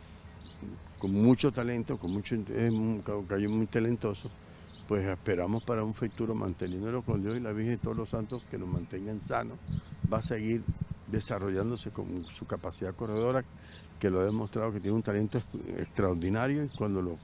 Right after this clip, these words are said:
pones a correr, corre. Estas carreras son exigentes, la Triple Corona en cualquier parte del mundo es exigente, más esta,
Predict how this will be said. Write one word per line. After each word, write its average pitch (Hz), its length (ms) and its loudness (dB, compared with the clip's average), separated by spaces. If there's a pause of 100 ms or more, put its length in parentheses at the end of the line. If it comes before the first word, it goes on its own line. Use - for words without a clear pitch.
(360)
pones 113 240 4
a 123 60 -2
correr, 95 320 -4
corre. 85 300 -2 (640)
Estas 143 240 8
carreras 117 340 4
son 101 200 -2
exigentes, 123 760 0
la 104 180 0
Triple 165 360 0
Corona 104 400 0 (880)
en - 100 0
cualquier 95 320 0
parte 123 240 -2
del 110 80 2
mundo 131 320 6 (1500)
es 110 180 4
exigente, 113 580 0
más 95 280 -4
esta, 120 420 -4